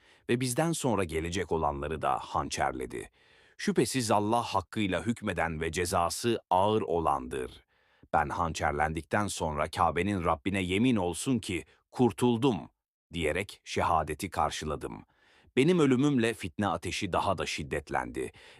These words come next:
ve ümmetim bir daha asla eski birliğine kavuşamadı. Ben ömrüm boyunca Resulullah'ın mirasını korumaya,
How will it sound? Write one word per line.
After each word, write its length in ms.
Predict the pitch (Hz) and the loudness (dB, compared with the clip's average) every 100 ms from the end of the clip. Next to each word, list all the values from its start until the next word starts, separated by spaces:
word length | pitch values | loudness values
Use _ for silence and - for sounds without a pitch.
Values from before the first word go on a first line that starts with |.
| - | 0
ve 100 | 117 | 2
ümmetim 520 | 147 143 127 135 110 | 4 2 0 0 0
bir 200 | 113 85 | 0 0
daha 240 | 85 92 | -2 0
asla 480 | - 87 - 71 65 - | 0 -2 -2 0 0 -2
eski 340 | - - 82 | -8 -6 -6
birliğine 400 | 71 65 67 71 | -6 -6 -4 -6
kavuşamadı. 800 | - 80 76 - 67 60 55 50 _ _ _ _ _ _ - | -4 -4 -2 -2 -4 -6 -8 -12 _ _ _ _ _ _ 2
Ben 360 | 71 64 62 - _ _ _ | 2 0 -6 -16 _ _ _
ömrüm 480 | 107 107 104 131 104 | 4 4 4 2 2
boyunca 640 | 69 67 67 65 64 57 | 0 -2 -4 -4 -4 -4
Resulullah'ın 840 | 67 73 - 87 85 82 78 76 98 | -4 -4 0 0 2 2 2 2 0
mirasını 720 | 92 85 78 73 69 82 85 | 0 0 2 0 0 -4 -6
korumaya, 640 | - 87 76 67 65 65 | 0 0 2 0 -2 -2